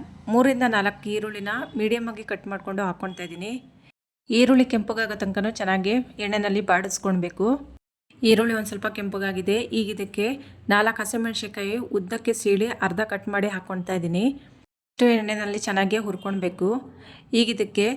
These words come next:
ತುರಿದಿಟ್ಟಿರುವಂತಹ ಕ್ಯಾರೆಟ್ನ ಹಾಕ್ಕೊತಾ ಇದ್ದೀನಿ. ಒಂದು ಮುಕ್ಕಾಲು ಕೆ ಜಿ ಆಗೋಷ್ಟು ಕ್ಯಾರೆಟ್ ತುರಿನ ದಪ್ಪಕ್ಕೆ ತುರ್ಕೊಂಡಿದ್ದೀನಿ ನಾನು. ಈ ಕ್ಯಾರೆಟ್ ಪಲ್ಯ ದೋಸೆಗೆ, ಚಪಾತಿಗೆ ಮತ್ತು ಅನ್ನದ ಜೊತೆ ತಿನ್ನೋದಕ್ಕೂ ತುಂಬಾ ಚೆನ್ನಾಗಿರುತ್ತೆ. ಇದನ್ನ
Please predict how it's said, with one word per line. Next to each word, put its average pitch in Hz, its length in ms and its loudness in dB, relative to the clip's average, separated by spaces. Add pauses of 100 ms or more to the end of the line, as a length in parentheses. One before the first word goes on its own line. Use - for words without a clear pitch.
ತುರಿದಿಟ್ಟಿರುವಂತಹ 214 1040 0
ಕ್ಯಾರೆಟ್ನ 202 520 0
ಹಾಕ್ಕೊತಾ 190 440 -6
ಇದ್ದೀನಿ. 180 260 0 (100)
ಒಂದು 202 200 -2
ಮುಕ್ಕಾಲು 226 320 -2
ಕೆ 220 140 -6
ಜಿ 202 120 -6
ಆಗೋಷ್ಟು 190 360 -4 (220)
ಕ್ಯಾರೆಟ್ 196 400 0
ತುರಿನ 190 340 -2 (500)
ದಪ್ಪಕ್ಕೆ 214 520 0
ತುರ್ಕೊಂಡಿದ್ದೀನಿ 196 680 -6
ನಾನು. 180 180 2 (880)
ಈ 233 120 8
ಕ್ಯಾರೆಟ್ 214 460 2
ಪಲ್ಯ 196 300 -2 (540)
ದೋಸೆಗೆ, 208 480 2
ಚಪಾತಿಗೆ 202 600 -4
ಮತ್ತು 196 240 -4
ಅನ್ನದ 202 300 4
ಜೊತೆ 208 200 -6
ತಿನ್ನೋದಕ್ಕೂ 196 460 -6
ತುಂಬಾ 190 240 -4 (140)
ಚೆನ್ನಾಗಿರುತ್ತೆ. 185 640 -4 (640)
ಇದನ್ನ 220 300 0